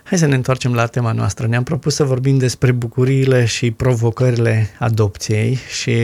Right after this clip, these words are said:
mi-am dat seama că introducerea aceasta, ca să spun, ne-a luat destul de mult, pentru că este o zonă destul de necunoscută pentru fiecare, așa cum spuneai chiar și tu, din anumite motive. Revenim la bucuriile adopției. Care e partea frumoasă pentru voi? Ce a însemnat, uh,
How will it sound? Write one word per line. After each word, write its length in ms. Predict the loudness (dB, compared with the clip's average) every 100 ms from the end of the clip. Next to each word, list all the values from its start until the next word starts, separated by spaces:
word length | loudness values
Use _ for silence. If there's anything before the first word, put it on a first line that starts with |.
| 2 2
mi-am 240 | 2 4
dat 120 | 2
seama 220 | 2 0
că 100 | 0
introducerea 640 | -2 0 -2 -2 -2 -2 -4
aceasta, 360 | -2 -2 -2
ca 140 | -2 0
să 140 | -2
spun, 280 | -2 -2 0
ne-a 140 | 0 0
luat 180 | 0
destul 320 | 0 -2 -4 -2
de 140 | -2
mult, 240 | -2 -4 -6 -16 -18 -8
pentru 220 | -2 -2
că 100 | 0
este 220 | 0 2 2
o 60 |
zonă 300 | 2 0 0
destul 460 | 0 0 -2 0 2
de 140 | 2
necunoscută 840 | 2 0 -2 -4 -4 -6 -8 -8 -6
pentru 280 | -6 -8 -4
fiecare, 380 | -6 -2 -4
așa 180 | -2 -6
cum 140 | -4 -6
spuneai 380 | -4 -4 -4
chiar 180 | -2 -6
și 120 | -6
tu, 100 | -6
din 200 | -4 -2
anumite 360 | -2 0 -2 -2
motive. 420 | -4 -2 -4 -4 -8 -16 -16 -4
Revenim 480 | 0 2 0 0 0
la 180 | 0 0
bucuriile 920 | 0 0 2 2 0 0 0 -2 -4
adopției. 540 | -4 0 -2 -4 -6
Care 300 | -2 -2 0
e 60 | -2
partea 420 | -2 -2 0 -4
frumoasă 540 | -4 -4 0 0 -2 -4
pentru 320 | -2 0 0
voi? 240 | 0 -2
Ce 100 | 0
a 40 | -2
însemnat, 520 | -2 -2 -2 -2 -10 -16
uh, 60 | -10